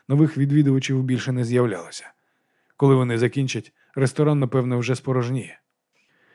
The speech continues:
«Якщо ви хочете, щоб ми надали інформацію про наших знайомих», коли подали їжу,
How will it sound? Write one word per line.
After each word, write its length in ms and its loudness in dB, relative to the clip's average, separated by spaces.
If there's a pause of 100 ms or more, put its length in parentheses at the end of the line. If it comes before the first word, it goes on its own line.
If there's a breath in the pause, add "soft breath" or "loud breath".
(120)
«Якщо 280 2
ви 100 4
хочете, 360 2
щоб 160 0
ми 140 4
надали 360 4
інформацію 640 0
про 140 0
наших 300 2
знайомих», 580 2 (460)
коли 240 2
подали 340 -2
їжу, 460 -2